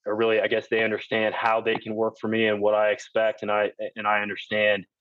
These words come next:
you know, how I can best utilize them. So at this point, like I said, it, really early on, some growing pains in terms of underutilization, uh, but never really detracted from my ability to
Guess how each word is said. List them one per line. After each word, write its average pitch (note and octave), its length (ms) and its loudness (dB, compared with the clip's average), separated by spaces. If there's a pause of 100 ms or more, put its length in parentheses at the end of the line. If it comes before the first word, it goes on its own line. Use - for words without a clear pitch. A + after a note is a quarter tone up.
(160)
you G#2+ 60 -8
know, G#2 100 4
how A2 200 4
I G#2+ 80 4
can G#2 180 -6
best G2+ 280 0
utilize G2 460 0
them. G2 200 -6
So G2+ 320 0 (280)
at G#2+ 120 2
this C#3 180 0
point, B2 360 2 (240)
like A2+ 140 2
I A2+ 40 2
said, G#2 380 -2 (160)
it, A#2 160 -14 (180)
really C3 240 4
early B2 300 4
on, A#2+ 180 4
some A2+ 160 -8
growing A#2 320 0
pains A2+ 460 0
in G2+ 80 -10
terms G#2+ 320 -4
of G#2 120 -4 (100)
underutilization, A2 1000 -4 (380)
uh, A2 180 4
but A2 120 2 (340)
never B2+ 200 2
really A#2+ 200 2
detracted G#2+ 600 -2
from G#2+ 120 -8
my G#2 140 2
ability G2+ 320 0
to F2+ 80 -6